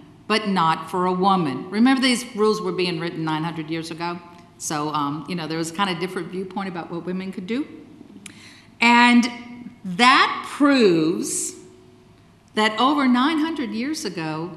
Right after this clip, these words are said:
even the heralds realized that diamonds are a girl's best friend. The exception to this rule is when the lady who owns the coat of arms is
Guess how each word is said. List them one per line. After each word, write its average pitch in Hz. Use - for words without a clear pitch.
even 233
the 277
heralds 254
realized 170
that 151
diamonds 156
are 143
a 131
girl's 135
best -
friend. 151
The 269
exception 320
to 320
this 269
rule 220
is 202
when 196
the 175
lady 190
who 175
owns 160
the 285
coat 262
of 233
arms 151
is 180